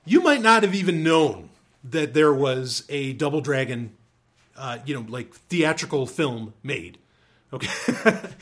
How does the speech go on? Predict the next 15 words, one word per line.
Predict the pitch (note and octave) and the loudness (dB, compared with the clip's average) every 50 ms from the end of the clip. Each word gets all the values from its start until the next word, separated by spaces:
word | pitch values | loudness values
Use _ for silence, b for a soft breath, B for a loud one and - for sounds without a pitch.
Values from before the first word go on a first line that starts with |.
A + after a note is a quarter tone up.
| B B B | B B B
Now, | G3 G3 G3 F#3+ | 2 2 2 4
Double | F#3+ A#3+ C#4+ D4 | 4 2 4 4
Dragon's | A#3+ G3 G#3 G3+ F#3+ F#3+ F#3+ C#3 | 6 6 6 6 6 4 2 2
one | D#3 F#3+ | 2 2
of | F#3 E3+ | 2 2
the | D#3+ | 2
greatest | E3+ F3 F3 E3+ D#3+ - C#3+ | 2 2 2 2 2 0 0
game | D#3+ D#3 D#3+ D3+ | 0 0 0 -2
series | - - E3+ D3 C#3+ C#3+ C#3 - | -2 -4 -4 -2 -2 -2 -2 -2
of | C3 C3+ | -2 -2
all | C3+ C3+ | -2 -2
time, | C3+ - C#3+ B2 B2+ C3 | -2 -4 -6 -6 -6 -8
in | B2 | -8
my | A#2+ A#2+ A#2 | -8 -8 -8
opinion. | A2 - B2 A2+ A2+ A#2 A#2 A#2 | -8 -10 -10 -10 -10 -10 -10 -12